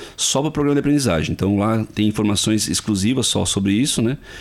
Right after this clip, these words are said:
E todo o gerenciamento é feito pela seção de recrutamento da veg. Então é eles que fazem todo o acompanhamento do processo,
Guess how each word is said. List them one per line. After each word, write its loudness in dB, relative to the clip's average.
E -4
todo -2
o 2
gerenciamento 2
é 2
feito -2
pela -2
seção 0
de 2
recrutamento 0
da 2
veg. 0
Então 0
é 2
eles 0
que -2
fazem 0
todo 0
o -2
acompanhamento 0
do -12
processo, 0